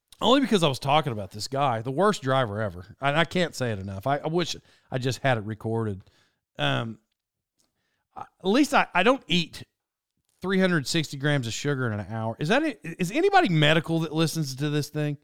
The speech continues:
I, I mean, it's unbelievable. <laughs> Can regular people consume that much and just be normal?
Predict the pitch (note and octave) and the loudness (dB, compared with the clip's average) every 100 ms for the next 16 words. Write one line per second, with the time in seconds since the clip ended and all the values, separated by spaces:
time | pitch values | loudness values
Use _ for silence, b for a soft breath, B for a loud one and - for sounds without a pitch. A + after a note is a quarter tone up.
0 | _ _ _ _ _ _ - F3 G3+ B3+ | _ _ _ _ _ _ -12 -2 4 6
1 | A3 E3 D#3 - _ _ _ _ _ _ | 4 2 -4 -14 _ _ _ _ _ _
2 | _ _ _ _ _ - C4+ - C4 E4 | _ _ _ _ _ -2 -2 2 4 4
3 | D4 G#3+ E3 - - F3 - _ b b | 4 2 0 -6 -2 0 -2 _ b b
4 | b b b _ - D4 E4 D4 E4+ G4 | b b b _ 2 4 6 6 6 6
5 | G#4 D#4+ C4 D#4+ F4 - C#4 G3 B3+ C#4+ | 4 6 8 6 4 2 2 4 4 6
6 | D4 C4 B3 C#4 A3 F#3 A#3 C#4+ A3 G3 | 4 4 4 4 2 0 2 4 4 6
7 | A3+ C#4 D#4+ | 6 4 0